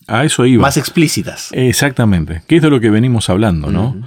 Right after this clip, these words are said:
Speaker 1: Lo que pasa es que el, el riesgo que siempre se corre, tanto de un lado como del otro, ¿no?
Speaker 2: Ujú.
Speaker 1: Es esto y dejar de ver el resto.
Speaker 2: Ujú, tal cual.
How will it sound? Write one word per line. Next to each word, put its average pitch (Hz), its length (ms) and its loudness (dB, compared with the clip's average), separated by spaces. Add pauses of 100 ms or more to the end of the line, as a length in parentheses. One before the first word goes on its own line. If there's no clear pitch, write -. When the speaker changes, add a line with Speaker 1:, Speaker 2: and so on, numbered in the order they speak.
(440)
Speaker 1:
Lo 98 180 -2
que 107 100 0
pasa 143 200 0
es 143 80 0
que 139 240 2
el, 110 220 -2
el 107 160 2
riesgo 139 220 2
que 120 120 0
siempre 147 260 0
se 131 160 0
corre, 107 240 0
tanto 185 420 0
de 165 120 4
un 220 160 2
lado 208 400 0
como 131 260 -2
del 107 180 0
otro, - 360 -4
¿no? 113 140 -2
Speaker 2:
Ujú. 196 160 -4 (380)
Speaker 1:
Es - 360 -2
esto 190 520 0 (320)
y 113 120 0
dejar 110 320 0
de 139 60 0
ver 147 100 0
el 135 100 -2
resto. 127 380 -6
Speaker 2:
Ujú, 101 480 -8
tal 90 180 -8
cual. 90 300 -16